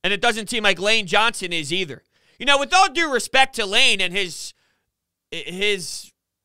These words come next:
privacy that he clearly wants, the fact that, and I get that we are accepting of it, and that's, look, I get it. It's, it's very personal. At the same time, this is the N F L. The fact that your best right tackle,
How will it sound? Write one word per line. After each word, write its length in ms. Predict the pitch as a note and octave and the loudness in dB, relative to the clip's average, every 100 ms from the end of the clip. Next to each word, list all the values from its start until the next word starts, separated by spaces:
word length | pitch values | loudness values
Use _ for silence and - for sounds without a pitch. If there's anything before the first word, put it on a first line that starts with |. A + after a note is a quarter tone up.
| _ _ _ - | _ _ _ -20
privacy 720 | - C#4 F4 A#3+ - F3 D#3+ | -2 2 2 0 -8 -6 -6
that 180 | F3 F3+ | -2 -2
he 140 | G3 | -2
clearly 440 | E3+ B3 A#3+ F3+ D3+ | -6 -2 -2 -2 -4
wants, 580 | G3+ C4 F3+ C#3+ - - _ _ _ _ _ | 2 2 2 -4 -12 -12 _ _ _ _ _
the 100 | B3+ | -6
fact 420 | - D4 F4 G4 | 0 4 4 4
that, 340 | D#4+ C4+ A#3 _ _ _ _ | 2 4 2 _ _ _ _
and 160 | A#3+ B3 | -2 2
I 100 | B3+ | 0
get 240 | G#3 C#4+ C#4 | 2 0 0
that 140 | G#3+ | -4
we 120 | G#3+ | 0
are 140 | G#3 F3 | 0 0
accepting 540 | - A#3+ A3 E3+ D#3 | 0 0 0 -4 -6
of 160 | C#3 D3+ | -6 -6
it, 100 | D3+ | -8
and 180 | C#3+ C#3+ | -10 -4
that's, 460 | F3+ F3 - - _ | -4 -4 -12 -14 _
look, 240 | G3+ D#3 | -6 -4
I 100 | D3 | -6
get 200 | D#3 E3 | -2 -2
it. 80 | A2 - | -2 -12
It's, 200 | C#3 - | -14 -12
it's 240 | C3+ - | -14 -14
very 340 | C#3+ G#3 A#3 | 2 2 2
personal. 380 | A#3 G3+ F3 D3 | -4 -8 -8 -10
At 80 | G3+ | -8
the 80 | A#3 | -4
same 260 | C#4+ C4+ | 0 0
time, 440 | A#3+ C4 B3 G#3 D3+ _ _ - | 2 2 4 2 -2 _ _ -8
this 200 | C#4 D4 | -6 -6
is 100 | A3+ | -2
the 160 | B3+ | 2
N 100 | A#3+ | 4
F 200 | A3 - | 2 2
L. 420 | B3+ A#3+ G3+ D#3+ _ _ _ _ _ _ _ | 4 4 4 -2 _ _ _ _ _ _ _
The 160 | F#3+ B3 | -6 -6
fact 380 | - D#4+ F4+ | 2 2 2
that 200 | E4+ C#4+ - _ _ | 0 -2 -4 _ _
your 220 | F#3+ C#4+ A#3 | -6 -2 2
best 380 | C#4+ D#4+ - - | 4 2 0 -12
right 320 | G3+ C4 D4 | -2 0 0
tackle, 400 | A#3+ B3+ A3+ - | 2 2 2 -6